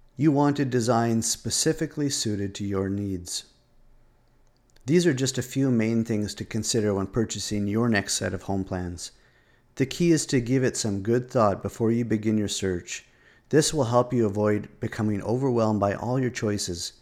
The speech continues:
With good planning and a good website, hunting for your next house plan can be fun rather than frustrating.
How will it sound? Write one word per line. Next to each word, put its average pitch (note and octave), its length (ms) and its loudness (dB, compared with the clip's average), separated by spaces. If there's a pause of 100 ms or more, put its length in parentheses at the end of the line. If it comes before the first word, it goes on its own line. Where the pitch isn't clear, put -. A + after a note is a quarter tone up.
(680)
With G#2 220 -2
good C3 200 4
planning C3 460 4
and G2+ 140 2
a F#2 80 -2
good G#2+ 220 2
website, A2+ 680 2 (760)
hunting C#3 380 6
for A2 100 -2
your A#2+ 200 6
next B2+ 280 2
house B2 240 4
plan A#2+ 380 2
can G#2 160 -2
be G2 180 -2
fun G2 480 0
rather G2+ 360 2
than G2 160 -4
frustrating. F#2+ 760 -4